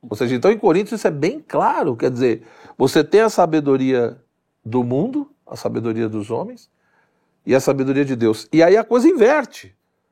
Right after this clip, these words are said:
Ou seja, a sabedoria de Deus é considerada loucura para alguns. Porque na cruz do Cristo, né, e o Cristo na cruz, mostra a sabedoria de Deus. Enquanto que, no fundo, a sabedoria dos homens é loucura.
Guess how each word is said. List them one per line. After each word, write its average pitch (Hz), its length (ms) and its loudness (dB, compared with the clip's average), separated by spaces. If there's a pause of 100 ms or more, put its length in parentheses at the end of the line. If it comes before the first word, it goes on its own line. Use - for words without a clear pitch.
(220)
Ou 147 80 0
seja, 151 400 0
a 247 140 4
sabedoria 170 580 2
de 170 140 0
Deus 226 320 4
é 247 60 2
considerada 226 500 2
loucura 262 760 4 (540)
para 143 140 4
alguns. 123 480 -2 (440)
Porque 151 300 2
na 185 200 2
cruz 294 440 2
do 160 120 -2
Cristo, 123 680 -4
né, 135 160 -4
e 143 60 0
o - 60 0
Cristo 175 340 -2
na 139 140 -2
cruz, 240 460 0 (560)
mostra 143 420 2
a - 20 -8
sabedoria 151 580 -2
de 196 100 -8
Deus. 113 480 -8 (1160)
Enquanto 170 640 2
que, 120 420 -4
no 127 160 -4
fundo, 170 480 -4
a 117 60 2
sabedoria 120 640 0
dos 120 220 -2
homens 151 320 -4
é 123 40 -2
loucura. 107 520 -6